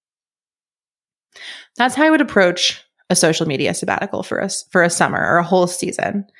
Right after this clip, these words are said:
I would think about, what am I doing when I'm on social media? How will not being there impact that? And then what are my options? And that,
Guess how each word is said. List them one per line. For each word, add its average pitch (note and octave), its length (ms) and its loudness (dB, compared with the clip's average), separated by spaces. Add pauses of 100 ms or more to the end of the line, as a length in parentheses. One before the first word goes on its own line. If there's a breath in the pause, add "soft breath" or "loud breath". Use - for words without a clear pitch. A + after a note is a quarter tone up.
(340 loud breath)
I F#3+ 80 2
would F#3+ 140 2
think G3 240 2
about, E3+ 440 2
what F3+ 460 0
am D4 140 4
I D4 80 4
doing D#3+ 280 4
when C#3 120 0
I'm C#3 100 -2
on - 160 0
social - 320 -4
media? - 500 -2 (1400 soft breath)
How G3 240 -2
will B3+ 140 4
not F3+ 360 2
being E3+ 340 2
there B2 260 2
impact E3 540 -2
that? - 500 -4 (1080 soft breath)
And F#3+ 160 4
then F3+ 440 2 (220)
what F3+ 480 2
are F3 120 4
my E3 220 0
options? - 840 -8 (320)
And G#3 120 6
that, A#3 240 2